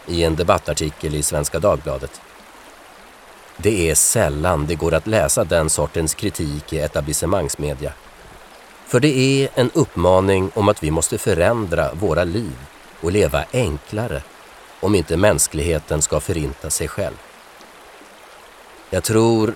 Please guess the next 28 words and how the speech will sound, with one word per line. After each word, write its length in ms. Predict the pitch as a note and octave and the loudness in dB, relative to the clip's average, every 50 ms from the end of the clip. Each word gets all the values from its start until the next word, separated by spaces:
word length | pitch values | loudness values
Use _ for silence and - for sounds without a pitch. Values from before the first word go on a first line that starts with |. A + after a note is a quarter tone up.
| - - | -2 -2
att 140 | - - - | -2 0 2
det 140 | G2+ F2 | 2 4
är 40 | E2+ | 4
många 340 | F2+ A2+ B2 G#2+ F#2 E2+ E2 | 6 6 6 6 6 4 2
som 160 | - - G#2 | 2 0 2
håller 220 | F#2+ G#2+ A2 A#2 B2+ | 2 2 2 2 2
med 380 | B2+ C#3 D3+ D3+ D3 C#3 A#2 | 2 0 0 0 0 0 0
om 140 | G2 F#2 D#2+ | 0 -2 -4
det, 240 | C#2+ D2+ D2+ D2+ C#2+ - - - - - - - - - - - | -4 -4 -6 -6 -6 -8 -14 -20 -20 -20 -20 -20 -20 -20 -12 -2
men 160 | F2 G2 A2 | 0 2 2
inte 180 | G#2+ - F2+ | 2 2 0
vågar 460 | E2 E2 G#2 A#2+ A2 F2+ D#2+ E2 E2 E2 | 0 0 2 2 2 4 2 2 0 0
tänka 560 | - - C#3 C#3+ A#2 E2 D2+ - - G#2 G#2 | -2 -4 -4 -2 -2 -2 -4 -2 -2 -2 -2
tanken 520 | - - C#3 G#2+ E2+ E2 - - G2+ G2+ | -2 -2 0 0 0 -2 -2 -2 -2 -2
fullt 500 | - - - G#2 G2+ G2+ F#2+ - - - | -2 -2 0 0 0 0 0 -4 -6 -6
ut. 180 | D3+ A2 D2+ D2 - - - - - - - - - - - - - - - - | -6 -4 -6 -8 -12 -20 -20 -20 -20 -20 -20 -20 -20 -20 -20 -20 -20 -20 -8 -6
För 80 | - | -4
då 260 | E2 D#2+ E2 E2+ G2+ A2+ | -2 -2 0 2 4 4
är 40 | |
ju 180 | A2 G#2 G2+ F#2+ | 4 4 4 2
själva 340 | - - A2+ G2 F2+ F#2 F2 | 2 2 2 4 4 4 2
civilisationen 1080 | - - - G2+ E2+ F#2 F#2+ - - G2+ - - G2+ A2+ C#3 C#3 A#2+ G#2 F#2+ F2+ E2 | 2 0 0 -2 -2 -2 -2 0 0 -2 0 0 -2 -2 0 0 -2 0 -2 -2 -2
vi 120 | F2+ F#2 | 0 0
är 40 | F2+ | 0
en 80 | F#2+ G2 | 0 0
del 260 | E2 E2 D#2+ D#2+ D#2+ | -2 -2 -2 -2 0
av 200 | D2+ D2 D2 D2 C#2+ - - - - - - - - - | 0 0 -2 -2 -6 -12 -20 -20 -20 -20 -20 -20 -10 -4
orimlig. 600 | - C3 G2 D#2 D2 D#2 D#2 F2+ A2 A#2+ F#2+ D2 | -4 -4 -2 -4 -6 -4 -2 -2 -2 -4 -6 -8